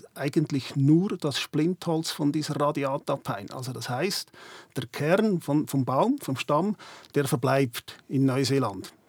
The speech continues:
Es wird also nur das Splintholz weiterverarbeitet, weil der ganze Acetylierungsprozess nur au-, in diesem Splintholz funktioniert. Auf Kernholz von Robinie, äh, von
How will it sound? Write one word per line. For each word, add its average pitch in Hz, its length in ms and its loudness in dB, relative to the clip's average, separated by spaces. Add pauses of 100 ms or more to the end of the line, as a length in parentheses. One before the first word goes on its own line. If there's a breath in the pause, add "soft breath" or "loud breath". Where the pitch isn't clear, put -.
Es - 140 -10
wird 131 160 -2
also 131 200 -2
nur 151 160 6
das 143 140 0
Splintholz 160 600 -2
weiterverarbeitet, 147 920 0
weil 131 140 0
der 120 120 -2
ganze 151 360 0
Acetylierungsprozess 143 1300 0
nur 151 300 2
au-, 156 260 2
in 170 240 4
diesem 170 260 -2
Splintholz 151 640 -2
funktioniert. 135 720 0
Auf - 160 -8
Kernholz 160 600 0
von 143 320 -2
Robinie, 160 580 4
äh, 143 240 0
von 135 320 0